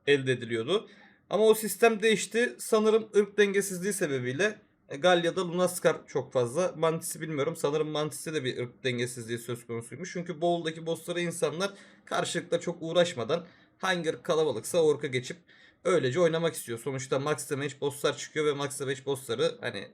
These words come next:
en yüksek damage vuran elde ediyor. Yani burada da karşılıklı mücadele edersen almana çok da imkan yok. Yani bu sebeple ırk dengesizliği zaten her serverda var. E, monolarda bunun üstüne, e, bal kaymak oluyordu. Monolara da gidiyorsun, son vuruş yapmaya çalışıyorsun. Karşılıklı uğraşmak yerine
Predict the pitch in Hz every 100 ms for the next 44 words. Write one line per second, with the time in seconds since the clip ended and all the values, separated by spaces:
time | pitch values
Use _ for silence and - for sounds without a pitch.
0 | _ 151 131 123 - - 143 143 135 139
1 | 143 123 113 104 117 170 170 - - _
2 | 127 131 147 151 151 151 - 160 139 156
3 | - 143 143 143 143 143 143 135 - 170
4 | 170 - _ _ 156 135 123 160 143 -
5 | 143 131 135 123 135 170 - 139 131 175
6 | - 165 151 - 170 185 - _ 165 147
7 | 165 156 151 135 135 143 139 151 131 180
8 | 180 - - _ - 170 135 139 120 107
9 | 123 190 - - - 175 190 190 180 160
10 | 170 156 170 170 - 156 196 202 - _
11 | _ _ - - 190 185 185 214 220 226
12 | 214 147 113 107 - _ 160 160 160 165
13 | 156 123 123 127 160 160 165 151 151 -
14 | 151 143 160 156 123 - 117 170 175 170
15 | 160 - 180 - 165 170 165 180 175 127
16 | 120 185